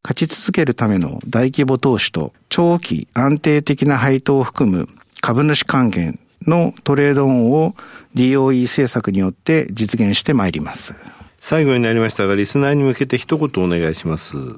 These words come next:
Speaker 1: えー、皆様が毎日お使いになる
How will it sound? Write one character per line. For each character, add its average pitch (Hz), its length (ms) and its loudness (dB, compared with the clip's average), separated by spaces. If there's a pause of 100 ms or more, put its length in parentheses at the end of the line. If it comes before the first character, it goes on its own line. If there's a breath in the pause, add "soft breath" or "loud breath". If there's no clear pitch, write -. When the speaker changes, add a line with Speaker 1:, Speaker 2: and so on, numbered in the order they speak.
(120)
Speaker 1:
え 95 160 -2
ー、 98 40 2
皆 131 180 2
様 165 300 0
が 101 260 0
毎 165 220 2
日 131 240 0
お 101 80 0
使 127 280 -4
い 123 40 2
に 127 60 2
な 127 100 0
る 92 260 -4